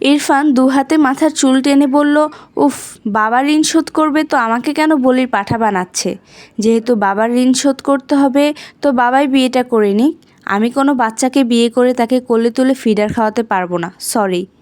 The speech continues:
ছেলের কথায় রুমা নেওয়াজ বিস্ময়ে চোখ বড় বড় করে তাকালো। ইরফানকে ধমকে বলল,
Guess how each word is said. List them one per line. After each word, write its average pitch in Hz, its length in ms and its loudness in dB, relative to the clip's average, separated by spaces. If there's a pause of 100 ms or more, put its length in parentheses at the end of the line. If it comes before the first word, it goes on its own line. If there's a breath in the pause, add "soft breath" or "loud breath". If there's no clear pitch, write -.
(400 soft breath)
ছেলের 294 420 0
কথায় 339 340 2
রুমা 226 300 2
নেওয়াজ 233 360 0 (100)
বিস্ময়ে 277 420 2
চোখ 294 220 0 (100)
বড় 208 240 0
বড় 269 240 0
করে 254 220 0
তাকালো। 180 480 -6 (300 soft breath)
ইরফানকে 220 480 -2
ধমকে 208 440 0
বলল, 269 440 2